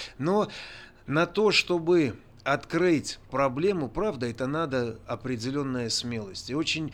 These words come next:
часто даже неверующие семьи, имеющие ка-,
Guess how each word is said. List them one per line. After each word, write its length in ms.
часто 420
даже 300
неверующие 880
семьи, 600
имеющие 840
ка-, 180